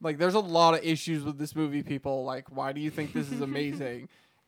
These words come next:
Speaker 1: And then I was just like, "Eh, whatever." The, there's a new Deadpool that people are gonna like, and I'm,
Speaker 2: Yeah.
Speaker 1: that's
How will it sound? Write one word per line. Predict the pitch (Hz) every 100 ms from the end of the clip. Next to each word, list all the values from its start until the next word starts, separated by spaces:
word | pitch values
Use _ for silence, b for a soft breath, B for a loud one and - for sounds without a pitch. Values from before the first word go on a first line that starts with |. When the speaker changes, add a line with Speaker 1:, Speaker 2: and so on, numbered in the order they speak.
| _
Speaker 1:
And | 160 156 147 143 143 139 135 143 151
then | 160
I | 151
was | 151
just | 143 147
like, | 151 147
"Eh, | 196 190
whatever." | 165 156 139 143 143
The, | 147 139 -
there's | 147 143
a |
new | 147 165
Deadpool | 160 156 135 151 147 143
that | 143
people | 143 139 143
are | 147
gonna | 151 147
like, | 147 147 143 -
and | 143 139
I'm, | - 151
Speaker 2:
Yeah. | 160 160 160
Speaker 1:
that's | 160 -